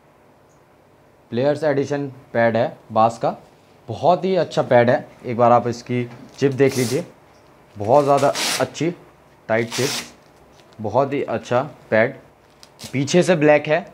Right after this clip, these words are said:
और आगे से white, white pad है, बहुत ही अच्छा pad। ये आप सबका favorite test opener pad, एसएस का सबसे ज़्यादा sale होने वाला pad है ये,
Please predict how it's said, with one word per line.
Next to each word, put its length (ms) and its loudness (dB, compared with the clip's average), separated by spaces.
और 120 4
आगे 240 2
से 140 -2
white, 300 2
white 260 2
pad 180 4
है, 140 -4
बहुत 360 2
ही 80 4
अच्छा 240 0
pad। 280 -4
ये 380 -2
आप 220 0
सबका 280 -2
favorite 520 -2
test 260 2
opener 300 -2
pad, 260 -6
एसएस 340 -6
का 200 0
सबसे 360 -2
ज़्यादा 260 4
sale 280 0
होने 180 2
वाला 200 4
pad 280 2
है 100 2
ये, 120 -4